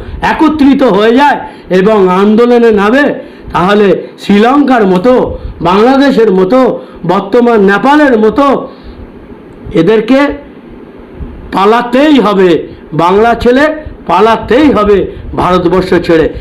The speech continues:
এরা এই ভয় এদের মধ্যে আছে, তাই মেরুকরণের রাজনীতি করছে, ধর্মীয় রাজনীতি করছে,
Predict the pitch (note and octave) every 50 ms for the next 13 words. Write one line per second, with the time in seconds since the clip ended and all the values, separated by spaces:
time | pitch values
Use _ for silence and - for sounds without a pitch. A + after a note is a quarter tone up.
0 | - - - E3 E3 E3+ F3+ F3 E3+ - D3 D3+ F3+ G3+ G#3 F#3+ C3+ C3+ D3 F3
1 | G3+ A3 G#3+ G3 F#3 F#3 F3+ F3 F3 F3 E3+ E3 G3 F#3+ F3 E3+ F#3+ F3+ B3+ C#4
2 | D4 D4 - - - - - - - E3+ G3+ B3 C#4+ - - - - - - -
3 | - - - - - - - - - C#3 D3 F3 A3 C#4 D4+ D4 B3 A3+ G#3+ G#3
4 | G3+ G#3 G3 F#3+ F#3 F3+ F3+ F3+ F#3+ G3 - G3+ G3 F#3 G#3+ G#3+ - - B3 G#3+
5 | D3+ - D#3 G#3 B3 C4+ C4 B3+ B3 A3+ G#3+ G3 F#3 F3+ F3 E3 E3 F3 E3+ E3+
6 | F3 E3+ F#3 G3 F#3+ - - C4+